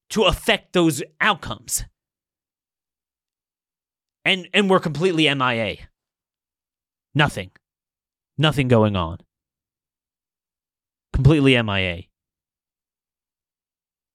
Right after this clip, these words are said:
It's just so bizarre. And by the way, we, we have the same problem on a state level. We have still not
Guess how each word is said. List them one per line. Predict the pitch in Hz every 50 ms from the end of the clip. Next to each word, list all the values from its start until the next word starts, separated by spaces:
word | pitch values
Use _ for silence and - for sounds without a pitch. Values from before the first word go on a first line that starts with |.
| _ _ -
It's | 139 135 -
just | 147 127 -
so | - - 165 165 160
bizarre. | 139 143 123 107 107 95 95 92 90 - _ _ _ _ _ _ _ _ _ _ _ _ _ _ _ _ _ _ _ _ _ _ _ _ _ _ _ _ - - -
And | - 190
by | 180 240 262
the | 262
way, | 240 254 254 196 135 - - _ _ _ _ _ - 180
we, | 226 202
we | - 147 175 -
have | 226 202
the | 175 165
same | - - 202 208 185
problem | 147 170 185 185 180
on | 165 143
a |
state | 131 - - 180 165 139
level. | 147 160 165 120 98 90 - _ _ _ _ _ _ _ _ _ _ _ _ _ _ _ _ _ _ _ _ _ _ _ _
We | - 180 240 240
have | 202 160 139
still | - - - - - - - 196 220 233 240 233 214 - -
not | 143 143 143 151 156 160 160 160 156 -